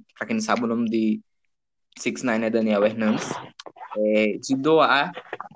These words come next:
no Kid Hungry, no, no, ao No Kid Hungry.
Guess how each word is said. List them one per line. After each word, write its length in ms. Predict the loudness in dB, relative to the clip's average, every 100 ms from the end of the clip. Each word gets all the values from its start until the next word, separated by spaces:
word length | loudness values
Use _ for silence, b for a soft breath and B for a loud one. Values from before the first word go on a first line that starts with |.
| -10
no 120 | -4 -4
Kid 260 | -2 -2 -2
Hungry, 420 | -2 0 0 0 -2 -10 _ _ -4
no, 200 | 0 2
no, 360 | 2 4 4 2 0
ao 220 | 2 4
No 180 | 4 2
Kid 280 | 2 -4 -4 -4
Hungry. 300 | -4 -4